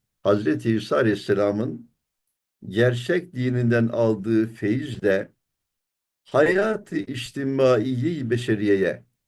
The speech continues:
yani insanların sosyal hayatına, toplum hayatına nafi, faydalı sanatları ve adalet ve hakkaniyete hizmet eden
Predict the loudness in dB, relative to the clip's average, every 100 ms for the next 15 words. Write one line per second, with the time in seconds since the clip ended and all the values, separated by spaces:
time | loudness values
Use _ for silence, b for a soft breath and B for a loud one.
0 | _ -4 -2 0 -2 -4 -2 0 2 2
1 | 0 -2 -4 0 0 2 2 2 -2 -6
2 | -8 -10 _ _ -2 0 2 2 2 2
3 | 0 0 0 -2 -2 -4 -4 -8 _ _
4 | _ _ -6 0 2 4 2 0 -4 -4
5 | -6 -10 _ _ _ _ 2 2 2 0
6 | 0 0 2 2 0 -2 0 0 -4 -10
7 | _ _ _ _ _ _ _ _ 0 2
8 | 4 4 4 4 4 0 -2 -2 0 0
9 | -2 -4 -4 -2 -2 -2 -4 -2 -4 -4
10 | -8 -10 -6 -2 0 2 4 2 0